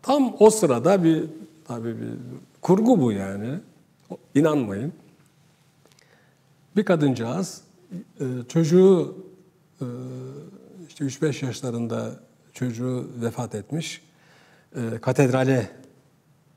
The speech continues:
getiriyor. Diyelim ki işte cenazesi kaldırılacak diyelim. O duyunca hemen geliyor. Ne olur işte çocuğu diriltiyor. Hiçbir şüphe kalmıyor.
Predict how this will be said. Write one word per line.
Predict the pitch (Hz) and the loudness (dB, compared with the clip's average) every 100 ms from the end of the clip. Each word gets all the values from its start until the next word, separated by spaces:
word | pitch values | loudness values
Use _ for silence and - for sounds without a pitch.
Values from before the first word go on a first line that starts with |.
| _ _ _ - 107 | _ _ _ -14 -8
getiriyor. | 107 - 107 110 135 165 - _ 139 | -8 -8 -10 -8 -8 -10 -14 _ -4
Diyelim | 131 107 113 | -4 -4 -8
ki | 120 | -10
işte | - 120 | -2 2
cenazesi | 135 123 120 - 113 101 - _ _ - | 2 2 -2 -4 -6 -8 -14 _ _ -10
kaldırılacak | 107 95 101 101 104 - | -8 -6 -10 -12 -12 -12
diyelim. | 104 104 151 165 - _ _ _ _ _ _ _ _ _ _ _ _ _ | -12 -8 -8 -10 -14 _ _ _ _ _ _ _ _ _ _ _ _ _
O | 240 262 233 151 135 | 8 10 8 6 6
duyunca | 156 160 147 165 180 | 8 8 8 6 6
hemen | 226 220 202 | 6 8 8
geliyor. | 156 156 175 165 | 6 6 6 6
Ne | 190 | 8
olur | 233 208 208 233 233 - | 8 10 8 4 0 -8
işte | 175 185 - - _ _ | -6 -6 -6 -14 _ _
çocuğu | 165 135 147 170 | 2 2 2 0
diriltiyor. | 180 196 - 226 117 - - _ _ _ _ _ _ _ _ _ | 0 0 -2 -2 -4 -12 -20 _ _ _ _ _ _ _ _ _
Hiçbir | - 214 - 208 269 | 2 2 4 6 6
şüphe | - 196 185 185 | 4 0 0 0
kalmıyor. | 208 220 170 113 104 | 0 0 0 -2 -8